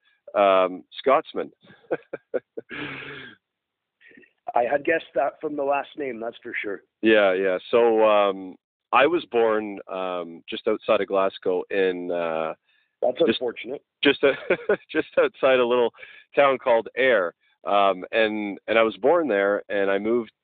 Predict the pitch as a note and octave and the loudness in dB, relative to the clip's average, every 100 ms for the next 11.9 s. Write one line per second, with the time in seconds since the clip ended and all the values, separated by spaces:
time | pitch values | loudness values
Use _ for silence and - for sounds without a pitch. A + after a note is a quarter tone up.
0 | - G2+ G#2 G2 F#2 F2 E2+ E2 E2 - | -16 -2 0 0 0 -2 -2 -6 -8 -10
1 | - C3 F2 F#2 _ - _ - F#2+ F#2 | -4 -2 -4 -8 _ -20 _ -4 -2 0
2 | F2+ - A2 F#2 F2 G2 F2+ F2+ F2+ G2 | 0 2 2 0 -4 -10 -8 -8 -6 0
3 | G#2+ F#2 F2 G#2+ G2+ F#2+ F2 E2+ D#2+ - | 0 -2 -4 -6 -4 -2 0 -2 -4 -8
4 | F2+ D#2+ - F#2 - _ _ _ - - | -12 -10 -6 -6 -6 _ _ _ -20 -20
5 | _ _ _ - F2+ E2+ D#2+ D#2 D2+ - | _ _ _ -2 2 2 0 -6 -16 -18
6 | - A#2+ G#2+ A2 A2+ G2+ F2+ E2+ E2 F#2 | 0 0 2 0 -2 -6 -10 -10 -6 -4
7 | F2+ E2+ F#2 F2 F2+ G#2 E2 C#2 - E2+ | -4 -6 -10 -10 -8 -6 -8 -14 -12 -10
8 | E2 - - - A#2 C#3 C3+ C#3+ D#3+ D3 | -10 -12 -20 -2 2 2 2 2 2 -2
9 | - B2 - B2+ B2 G2+ G#2 A#2 - G#2+ | -12 -12 -8 -4 -4 -2 -2 -4 -4 -4
10 | F#2+ F2 F2 - F#2 F2 F2 F#2+ F#2 G2 | -2 -2 -6 -6 -6 -6 -8 -8 -4 -4
11 | G2+ F2+ - F#2+ F2 F#2 F2+ F#2 | -4 -8 -4 -4 0 -2 0 -2